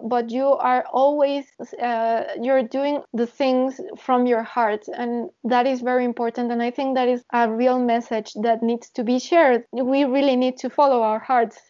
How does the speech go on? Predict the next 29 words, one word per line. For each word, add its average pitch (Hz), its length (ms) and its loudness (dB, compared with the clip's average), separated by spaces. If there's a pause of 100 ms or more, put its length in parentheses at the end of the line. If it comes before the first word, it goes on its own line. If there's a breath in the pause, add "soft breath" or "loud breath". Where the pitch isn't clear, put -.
(180)
Creo 262 160 4
que 277 100 0
es 277 100 -2
muy 302 220 -2
importante 277 440 -2
lo 254 140 -2
que 226 120 -4
dice 247 600 -4
de 226 220 -4
que 226 120 -4
su 240 200 -8
corazón 240 580 2
está 240 720 0
en, 226 520 -4
en 233 160 -2
el 226 240 0
lugar 233 260 4
adecuado, 226 580 0
todo 262 280 4
lo 254 80 2
están 233 300 -6
haciendo 226 580 -6
con 233 200 0
el 214 80 -8
corazón, 233 640 -2
no 254 200 0
pensando 247 440 -2
nada 226 260 -2
más 220 260 -4